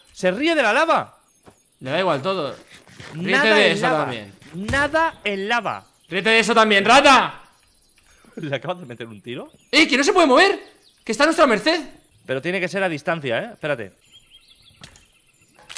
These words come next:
Speaker 1: ¡Toma!
Speaker 2: Buenísima, no se puede mover.
Speaker 1: Dale, dale, dale. Dale, dale,
Speaker 2: ¿Ahora
Speaker 1: dale,
Speaker 2: qué?
Speaker 1: dale.
Speaker 2: ¡Parguela!
Speaker 1: Dale, dale, dale, imbécil.
Speaker 2: ¡Asqueroso!
Speaker 1: ¿Ahora qué? ¿Ahora qué, gorrino, eh? Valiente, toma. Venga.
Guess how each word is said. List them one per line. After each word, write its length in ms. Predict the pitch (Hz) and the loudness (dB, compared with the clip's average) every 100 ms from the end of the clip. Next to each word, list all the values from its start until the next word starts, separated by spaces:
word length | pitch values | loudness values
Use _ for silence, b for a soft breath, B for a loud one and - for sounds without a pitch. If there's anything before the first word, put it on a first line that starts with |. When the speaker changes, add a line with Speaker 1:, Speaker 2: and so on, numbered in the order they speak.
| - | -12
Speaker 1:
¡Toma! 200 | - 285 | -2 2
Speaker 2:
Buenísima, 440 | 311 285 285 226 170 | 4 4 4 4 2
no 80 | 233 | 0
se 80 | |
puede 140 | 269 254 | 2 4
mover. 240 | 226 160 | 4 2
Speaker 1:
Dale, 180 | 254 285 | 2 2
dale, 240 | 294 311 | 2 4
dale. 280 | 294 330 226 - - - _ _ _ - - | 4 4 0 -4 -20 -20 _ _ _ -20 -2
Dale, 240 | 277 302 | 2 6
dale, 60 | 247 | 8
Speaker 2:
¿Ahora 200 | 294 285 | 10 10
Speaker 1:
dale, 60 | 277 | 10
Speaker 2:
qué? 180 | 285 269 214 | 10 10 8
Speaker 1:
dale. 160 | 208 - - | 4 -4 4
Speaker 2:
¡Parguela! 840 | 208 220 - 311 285 233 180 120 | 6 8 8 10 10 8 4 -2
Speaker 1:
Dale, 180 | 135 143 | -10 -10
dale, 280 | 180 208 202 | -8 -4 -2
dale, 280 | 214 220 202 | -2 -2 -4
imbécil. 840 | 175 170 240 247 233 190 131 98 - _ _ - - - | -4 -4 -6 -4 -6 -6 -8 -14 -20 _ _ -20 -14 -6
Speaker 2:
¡Asqueroso! 1040 | 180 - 180 247 247 240 208 165 120 - - - | -6 -2 4 4 6 8 8 6 0 -10 -20 -14
Speaker 1:
¿Ahora 220 | - 160 180 | -6 -4 -2
qué? 500 | 202 190 165 120 110 | 0 0 0 -2 -4
¿Ahora 200 | 156 185 | -2 -2
qué, 140 | 208 | -4
gorrino, 500 | 170 165 180 220 208 170 | -4 -4 -6 -6 -4 -4
eh? 300 | 196 269 269 | -4 -6 -6
Valiente, 460 | 151 156 190 196 220 | -6 -6 -8 -10 -8
toma. 960 | 175 247 294 262 226 185 160 135 107 - _ _ | -6 -4 -2 0 2 4 2 0 -2 -8 _ _
Venga. 420 | 135 214 254 | -8 -8 -4